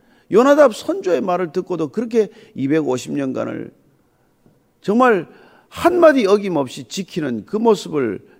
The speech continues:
대조해 준 까닭도 그 얘기 아닙니까? "조상의 말도 이렇게 지키는 가문이 있거늘 너희들은 어떻게 해서 내 말을 그렇게 듣지 않고 순종하지 않느냐."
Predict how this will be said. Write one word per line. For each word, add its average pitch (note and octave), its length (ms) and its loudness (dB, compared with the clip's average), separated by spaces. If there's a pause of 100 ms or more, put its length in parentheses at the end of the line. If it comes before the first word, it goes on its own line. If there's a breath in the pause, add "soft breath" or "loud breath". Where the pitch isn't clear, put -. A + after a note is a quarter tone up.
대조해 A2+ 340 -4
준 B2+ 240 -8
까닭도 D3+ 440 -6
그 E3+ 140 -8
얘기 C#3+ 220 -6
아닙니까? - 480 -12 (1700)
"조상의 A#3 440 2
말도 F#3 360 4
이렇게 E3 220 2
지키는 D#3 640 -2
가문이 C3 400 0
있거늘 A2 480 -6 (640 soft breath)
너희들은 C4+ 540 4
어떻게 G3+ 460 4
해서 C#4+ 400 0 (360 soft breath)
내 F3+ 340 2
말을 F#3+ 360 2
그렇게 F3+ 460 -4 (580 soft breath)
듣지 C#3+ 280 -6
않고 G#2+ 260 -6
순종하지 A#2+ 600 -8
않느냐." D#2 420 -12